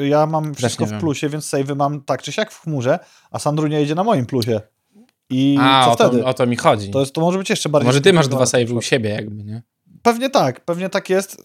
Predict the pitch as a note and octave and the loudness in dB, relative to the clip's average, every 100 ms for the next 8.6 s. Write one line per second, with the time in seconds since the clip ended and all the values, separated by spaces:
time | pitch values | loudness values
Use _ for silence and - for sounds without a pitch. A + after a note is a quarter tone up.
0 | - - A3 G#3+ G#3+ G#3+ G3+ - C#3+ F3 | -12 -8 -2 -2 0 -4 -6 -12 -8 -4
1 | - E3+ - D#3+ - D#3 D#3+ - E3+ F3+ | -2 -4 -6 -14 -4 -2 -2 0 0 0
2 | E3 E3 - D#3+ C#3+ A#2 A2 - - - | 0 -2 0 2 2 2 -2 -6 -14 2
3 | G3 F#3+ F#3 F#3 F3+ F3 E3+ D#3 D#3 D#3+ | 2 4 4 4 4 0 -6 -8 -4 0
4 | D3+ D3 D#3 C#3 C3 D#3 E3 D#3 - C3+ | 2 2 2 -2 -2 -2 -2 -4 -6 -6
5 | C3+ C#3 C3 C#3+ D#3 D3+ - B2+ C#3 C#3 | 0 2 2 0 -2 -2 -8 -8 0 2
6 | - C3 G#2+ F#2 - - _ _ _ _ | 4 6 4 0 -10 -20 _ _ _ _
7 | _ _ _ C3 A#2 B2 - - G#2 G#2 | _ _ _ -12 -6 -6 -6 -4 -4 -4
8 | A#2+ D3 D#3 D3+ D3+ D3+ | -2 -2 0 0 2 2